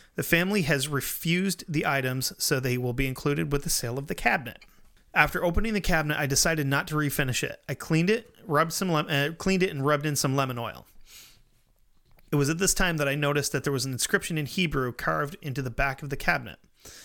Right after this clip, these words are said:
I have no idea what it says or if it's significant.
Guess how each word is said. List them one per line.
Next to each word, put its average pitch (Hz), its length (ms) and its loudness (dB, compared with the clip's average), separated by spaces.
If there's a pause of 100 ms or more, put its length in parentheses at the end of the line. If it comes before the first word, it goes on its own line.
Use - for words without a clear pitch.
(400)
I 143 60 0
have 117 140 0
no 127 220 0
idea 185 320 2
what 139 180 0
it 185 100 -4
says 156 440 0
or 139 220 0
if 135 140 -2
it's - 120 0
significant. - 600 -2